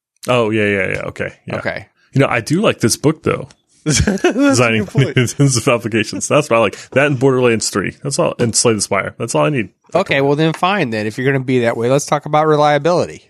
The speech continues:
Speaker 3: Yes, let's do
Speaker 1: In
Speaker 3: it.
Speaker 1: Silicon
Speaker 2: And
Speaker 1: Valley.
Speaker 2: and, and what is reliable?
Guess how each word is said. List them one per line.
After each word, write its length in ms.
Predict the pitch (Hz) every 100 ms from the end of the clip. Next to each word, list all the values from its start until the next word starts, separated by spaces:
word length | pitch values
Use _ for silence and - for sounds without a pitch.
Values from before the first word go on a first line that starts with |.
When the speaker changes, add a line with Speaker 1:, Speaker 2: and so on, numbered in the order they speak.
| -
Speaker 3:
Yes, 320 | 120 104 -
let's 160 | 107 104
do 120 | 120
Speaker 1:
In 60 | 110
Speaker 3:
it. 40 |
Speaker 1:
Silicon 280 | - 120 139
Speaker 2:
And 80 | 110
Speaker 1:
Valley. 220 | 101 98 _ _ - -
Speaker 2:
and, 340 | 139 135 123 95 131
and 240 | 131 127
what 180 | 147 160
is 340 | 165 156 143
reliable? 680 | 139 135 147 175 101 101 107